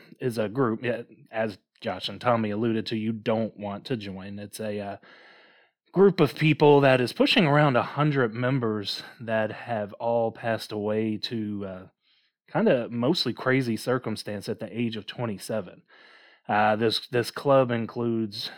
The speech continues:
uh, mostly musicians, but there are some actors, there's sports stars, there's all kinds of people, uh, uh, in this. Some of the most notable members would be people like Jimi Hendrix,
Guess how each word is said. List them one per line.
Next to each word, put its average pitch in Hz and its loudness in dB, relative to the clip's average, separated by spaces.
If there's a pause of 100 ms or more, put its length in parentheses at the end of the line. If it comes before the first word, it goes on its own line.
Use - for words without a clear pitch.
(220)
uh, 101 -4 (380)
mostly 208 2
musicians, 165 2
but 120 -4
there 120 2
are 117 4
some 110 -6
actors, 117 -4
there's 98 -8
sports 123 -4
stars, 110 0
there's 104 -6 (640)
all 135 2
kinds 113 0
of 92 -10
people, 95 -10
uh, - -16
uh, 95 -2 (300)
in 107 -6
this. 95 -16 (720)
Some 175 4
of 160 4
the 143 4
most 131 2
notable 127 2
members 110 0 (180)
would 110 0
be 104 -2
people 117 -6
like 107 -2
Jimi 120 -2
Hendrix, 107 -4